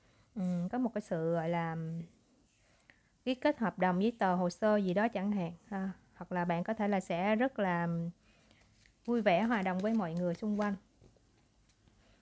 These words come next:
Một số bạn hai mươi bốn tiếng tiếp theo vẫn có khả năng là làm việc chăm chỉ, có sự họp bàn với đội nhóm ở đây, hoặc là có thể bạn có sự sửa chữa nhà cửa, à, trưng bông, trưng hoa gì đó, trang trí nhà cửa của mình.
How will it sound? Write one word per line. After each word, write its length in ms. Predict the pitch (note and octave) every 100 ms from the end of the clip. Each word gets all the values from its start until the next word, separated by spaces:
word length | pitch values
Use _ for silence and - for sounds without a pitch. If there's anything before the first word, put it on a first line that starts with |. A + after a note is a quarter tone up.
| - - _ -
Một 100 | A3+
số 160 | D4
bạn 160 | B3+ A3
hai 120 | A#3+
mươi 120 | A#3+
bốn 200 | B3+ D4
tiếng 140 | D4+ D4+
tiếp 120 | D4+
theo 240 | C4 A#3+ A3+
vẫn 160 | F#3+
có 140 | A3+ C4+
khả 160 | A#3
năng 200 | A3+ A3
là 60 | G#3
làm 200 | F#3+ F3+
việc 260 | F3+ F3 -
chăm 200 | A3 G#3+
chỉ, 300 | F3+ F3 A3+
có 120 | B3+
sự 140 | G3+
họp 200 | F#3+ F3
bàn 200 | F#3 F3+
với 120 | G#3
đội 160 | A3 F#3
nhóm 280 | G#3 A#3 B3
ở 80 | A#3
đây, 220 | A3 G#3
hoặc 140 | F#3+
là 100 | F3+
có 100 | F3+
thể 160 | A3 G#3
bạn 160 | F3+
có 80 | F#3+
sự 180 | A3 F3+
sửa 200 | F3 F#3
chữa 360 | - E3 E3+ A#3
nhà 240 | B3 F3 -
cửa, 340 | D#3+ F3+ C#4 - _ _ _ _ -
à, 100 | F3+
trưng 200 | B3 A#3+
bông, 220 | A#3 A#3
trưng 160 | A3+ A3+
hoa 180 | A#3 A3+
gì 140 | G3
đó, 120 | F#3+
trang 220 | A3+ A3 G#3+
trí 120 | B3+
nhà 160 | B3+
cửa 160 | F3+ F3
của 160 | - G3+
mình. 300 | G#3 E3